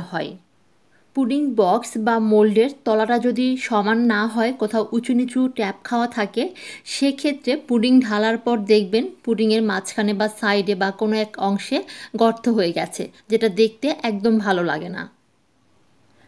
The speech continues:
তাই চেষ্টা করবেন সমান তলাযুক্ত বক্স বা মোল্ড ব্যবহার করতে।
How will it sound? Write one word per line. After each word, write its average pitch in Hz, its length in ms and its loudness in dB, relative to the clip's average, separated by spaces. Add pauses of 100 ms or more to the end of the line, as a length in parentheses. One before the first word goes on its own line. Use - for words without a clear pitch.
(120)
তাই 226 140 2 (140)
চেষ্টা 247 360 0
করবেন 277 280 -2 (140)
সমান 220 300 0 (120)
তলাযুক্ত 208 580 -2 (260)
বক্স 170 240 -2 (100)
বা 220 80 -2 (200)
মোল্ড 196 200 2 (100)
ব্যবহার 170 360 -2
করতে। - 300 -12